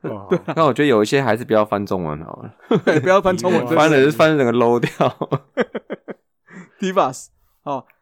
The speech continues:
Speaker 2: 那到了二零零九年就正式改名为现在的名字啊，叫 Uni Girls。
Speaker 3: 哦。
Speaker 1: 好多了，U G。
Speaker 2: 嗯，
Speaker 3: 嗯，U G。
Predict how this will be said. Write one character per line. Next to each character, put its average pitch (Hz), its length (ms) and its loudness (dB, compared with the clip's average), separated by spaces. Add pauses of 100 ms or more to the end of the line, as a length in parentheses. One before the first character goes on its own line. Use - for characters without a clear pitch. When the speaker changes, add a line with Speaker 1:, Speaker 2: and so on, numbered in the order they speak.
(140)
Speaker 2:
那 190 420 2 (840)
到 226 180 6
了 185 140 2
二 226 180 -2
零 185 180 -4
零 175 180 -4
九 156 200 -4
年 139 160 -10
就 170 240 -2
正 170 200 -6
式 160 200 -10
改 131 200 -14
名 127 220 -12
为 131 340 -12 (260)
现 175 200 -4
在 156 160 -2
的 143 140 -6
名 131 160 -6
字 131 140 -16
啊， 117 100 -14
叫 139 180 -8
Uni 170 340 -4
Girls。 156 420 -4 (120)
Speaker 3:
哦。 78 300 -8
Speaker 1:
好 82 160 -20
多 123 220 -8
了 123 220 -14
，U 147 220 -6
G。 147 260 -10
Speaker 2:
嗯， 95 520 -14
Speaker 3:
嗯 87 120 -8
，U 90 40 -6
G。 95 340 -8